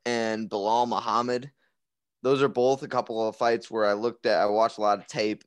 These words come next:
and I came to the conclusion that it was really one-sided, and then I looked at lines, and I realized that Vegas agreed with me.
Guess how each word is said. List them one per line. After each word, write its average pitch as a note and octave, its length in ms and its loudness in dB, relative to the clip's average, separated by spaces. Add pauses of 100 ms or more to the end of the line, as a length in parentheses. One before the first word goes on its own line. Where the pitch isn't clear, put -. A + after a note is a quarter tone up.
(120)
and F#2 460 -6 (240)
I - 40 -10
came A2+ 260 -6
to G#2+ 40 -10
the F#2+ 60 -14
conclusion G#2+ 760 -6
that F#2+ 300 -2 (280)
it - 20 -4
was F2+ 140 -6
really A2 440 -2
one-sided, G#2+ 760 -2
and G#2+ 80 -8
then F#2 120 -6
I F2+ 40 -8
looked G#2 220 -8
at G2 100 -8
lines, G#2 460 -4
and G#2 100 -8
I F2+ 60 -4
realized G2+ 480 -2
that F2 160 -12
Vegas G#2+ 360 -4
agreed G#2+ 460 -8
with F2+ 140 -12
me. C2+ 220 -18